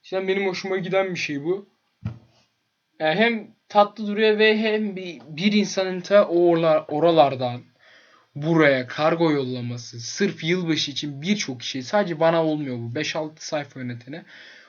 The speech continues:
Bu sayfayı yönettiğimden dolayı böyle bir ödül almam çok güzel. Hediye almam çok güzel oldu. Bu ödül hediye sayesinde de daha da motive oldum. Güzel bence. Ben gelmez zannediyordum ama gelmez çok iyi oldu. Bugün geldi.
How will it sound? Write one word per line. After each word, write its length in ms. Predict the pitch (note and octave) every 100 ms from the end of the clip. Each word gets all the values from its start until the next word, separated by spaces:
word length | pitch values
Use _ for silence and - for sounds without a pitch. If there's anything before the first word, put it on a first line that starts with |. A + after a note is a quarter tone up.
| _
Bu 60 | F3
sayfayı 460 | G3 F#3+ F#3+ F#3
yönettiğimden 600 | E3+ E3+ F3+ F#3 F#3 F#3
dolayı 260 | F3+ E3+ D3+
böyle 240 | E3 F3+
bir 60 | F3
ödül 260 | E3 E3+ D#3+
almam 300 | D#3 E3+ E3+
çok 280 | - E3
güzel. 220 | - D#3 B2+
Hediye 340 | C#3 C#3 D#3
almam 260 | D3 D3+ D3+
çok 320 | - C3+ -
güzel 220 | C3 C#3+
oldu. 340 | C3+ B2 C#3 - - - _ _ _
Bu 320 | E3 F3 F3+ D#3
ödül 180 | D#3+ E3+ - _
hediye 360 | - C3 C3+ D#3
sayesinde 500 | - C#3+ C3 C#3 C#3+
de 120 | E3
daha 160 | C#3+ C#3+
da 60 |
motive 360 | C#3+ C#3+ - D3
oldum. 300 | C3+ E3 E3 -
Güzel 320 | - B3+ G#3+
bence. 280 | D#3+ C3+ - - - _
Ben 160 | G#3+ A3+
gelmez 420 | A#3 A3+ B3 A3
zannediyordum 640 | G#3 G3 F#3 F3+ F#3 G3+
ama 140 | G3+ G#3
gelmez 420 | G3 G3 G#3 G#3
çok 280 | G3+ G3 F3
iyi 40 |
oldu. 200 | D3+ D3
Bugün 260 | D#3+ F3 D#3+
geldi. 400 | C3+ C3+ G3